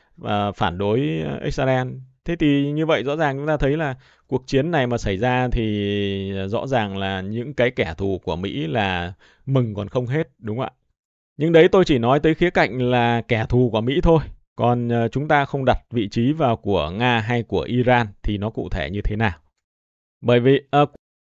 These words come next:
bởi vì, ờ, Trung Quốc thì quý vị có thể đi đến kết luận ngay. Nhưng còn của Nga thì tất nhiên họ còn nhiều cái yếu tố nữa khác nữa, đúng không ạ? Ờ, cái, ờm, cái quan hệ của Nga với lại các nước ở Trung Đông, với Israel và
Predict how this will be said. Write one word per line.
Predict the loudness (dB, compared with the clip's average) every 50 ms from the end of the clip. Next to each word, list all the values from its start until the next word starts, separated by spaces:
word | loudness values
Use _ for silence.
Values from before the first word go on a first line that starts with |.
| _ _ _ _
bởi | 0 2 2 4
vì, | 6 6 6 6 6 6 8 8
ờ, | 6 6 6 4 2 0 0 -2 -4 -4 -2
Trung | 0 2 4
Quốc | 6 6 6 4 4
thì | 2 4 6 6 6 6 4 4 4 4 2 2 2
quý | 0 0 0
vị | 2 0
có | 0 2
thể | 2 2 2 2
đi | 2 2 2
đến | 2 2 0
kết | -2 -2 -2
luận | -2 -2 -2 0
ngay. | 0 0 0 0 -4 -8 -16 _ _ _ _ _ 0
Nhưng | 0 2 4
còn | 4 4 4 4
của | 2 0 0
Nga | 2 2 2 2 2 2 2
thì | 2 2 2
tất | 0 -2 -2
nhiên | 0 2 0 0
họ | 0 -2 -6 -4
còn | -4 -4 -4 -2 -4 -2
nhiều | 0 0 0 0
cái | 0 -2 -2
yếu | 0 0 0 2
tố | 2 2 0 0
nữa | -2 -4 -2
khác | -2 -2 -2 -2
nữa, | -2 -4 -4 -4 -6 -8
đúng | -6 -4 -4 -2
không | -2 -4
ạ? | -6 _ _ _ _ _ _ _
Ờ, | -6 -4 -2 -2 -2 0
cái, | 0 0 2 2 2 2
ờm, | 2 2 2 2 2 0 -2 -4 -4 -4 -4 -4 -2
cái | -2 0 2
quan | 4 4 4 4
hệ | 2 2 0 0
của | -2 -4
Nga | -2 -2 0 0 0 0 -2 -4 -10 -18 -20 -20 _ _
với | -4 -2 0 0
lại | 0 0 -2
các | -2 -4 -2
nước | -2 -2 -2 0
ở | -2 -2
Trung | -2 -4 0 2
Đông, | 4 4 4 4 0 0
với | 0 0 0
Israel | 0 -2 -4 -2 0 0 2 2 0 -2 -2
và | -2 -2 -2 -2 -2 -4 -4 -4 -6 -6 -6 -8 -8 -10 -10